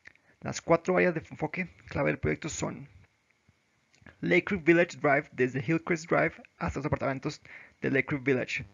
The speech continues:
de color turquesa en el mapa. La segunda parte es U S six, de Squaw Creek a Hillcrest Drive, de, de color morado en el mapa. La tercera parte es la intersección de U S six y Hillcrest Drive,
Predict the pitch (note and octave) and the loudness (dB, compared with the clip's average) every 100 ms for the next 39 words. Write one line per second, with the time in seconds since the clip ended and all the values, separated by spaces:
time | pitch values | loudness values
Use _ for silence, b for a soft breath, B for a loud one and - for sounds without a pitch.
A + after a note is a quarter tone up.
0 | - - B2+ B2 - - C#3 C#3+ B2 A#2+ | -10 -6 -4 -4 -6 -2 -2 -2 -4 -6
1 | - - - - _ b b b b b | -10 -14 -16 -20 _ b b b b b
2 | b b b b b b _ - A#2+ C3+ | b b b b b b _ -10 -4 -2
3 | C#3+ D#3 D3 D#3 E3 - - _ - D3+ | 2 2 4 4 2 0 -12 _ -4 4
4 | D3+ - - F3+ - - b b b b | 4 4 0 0 0 -8 b b b b
5 | b - C#3 - - C3 - _ - F#3+ | b -4 -2 0 2 2 0 _ 4 4
6 | - - _ _ _ _ _ - D3+ D3+ | 2 -14 _ _ _ _ _ -6 -2 -2
7 | - C#3+ A2+ A2 G2 - - _ _ - | -2 -4 0 0 0 -6 -8 _ _ -14
8 | - _ - C3+ B2 C3 C#3+ C#3 C#3+ C3 | -14 _ -8 -2 -2 0 2 2 2 0
9 | A#2+ B2 A#2+ - _ _ _ _ _ b | -4 -6 -10 -14 _ _ _ _ _ b
10 | b b b b - C3 B2 C#3 D3+ - | b b b b -10 -6 -4 0 0 0
11 | D#3+ D3+ B2+ A#2 C3+ C#3 E3 - A#2+ B2+ | -2 -2 -4 -4 -2 -2 -4 -8 -2 2
12 | C3 B2+ - E3 - - - - - D3 | 2 0 -2 -4 -4 -8 -10 -8 -4 -4
13 | - C3+ A#2 A#2+ F#2+ | -4 -6 0 0 0